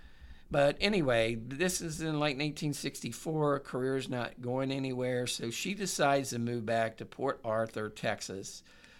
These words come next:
hoping to kick her drug habit and kind of, uh, rehabilitate herself and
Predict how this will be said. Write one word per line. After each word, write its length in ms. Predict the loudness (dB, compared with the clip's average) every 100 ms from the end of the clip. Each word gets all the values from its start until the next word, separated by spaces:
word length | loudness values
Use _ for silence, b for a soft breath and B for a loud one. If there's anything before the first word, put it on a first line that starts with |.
| B -2
hoping 400 | 4 4 4 2
to 80 | -2
kick 320 | -2 -2 -2
her 260 | -2 -2 0
drug 320 | 0 -2 0
habit 500 | 2 2 0 -4 -10 -20 -12
and 240 | -8 -6 -4
kind 280 | -2 0
of, 200 | -2 -4 -10 -18 -16 -10
uh, 360 | -6 -4 -4 -6 -6
rehabilitate 720 | -6 -4 -4 -4 -4 -6 -6
herself 540 | -6 -6 -6 -6 -8
and 260 | -10 -10